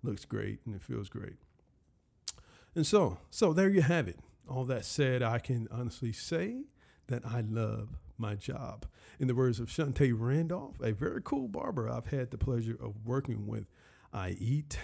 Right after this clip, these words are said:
with my hands." <laughs> And now on to sports. You know, now with,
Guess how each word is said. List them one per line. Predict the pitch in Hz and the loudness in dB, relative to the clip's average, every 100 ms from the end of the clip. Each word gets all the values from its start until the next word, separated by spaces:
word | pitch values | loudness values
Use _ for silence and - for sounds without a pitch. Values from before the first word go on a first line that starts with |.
| - - - - | -10 -18 -20 -12
with | 113 98 | -6 -4
my | 107 95 98 | -2 -2 -2
hands." | - - 95 95 - - - _ - - - - | -4 -6 -6 -8 -12 -16 -18 _ -14 -12 -12 6
<laughs> | 180 - - - - - - - - - - - - | 6 6 -4 -8 -6 -6 -4 -8 -8 -16 -20 -14 -2
And | 127 | 2
now | 196 269 | 2 2
on | 214 233 | 2 2
to | |
sports. | 208 - 170 - - - _ _ - - - - | 0 0 0 -2 -12 -18 _ _ -16 -16 -20 -10
You | - | -4
know, | - 285 277 - _ | -2 0 -2 -6 _
now | 180 175 - 127 110 - | -8 -4 -2 -2 -4 -4
with, | 180 185 | 4 4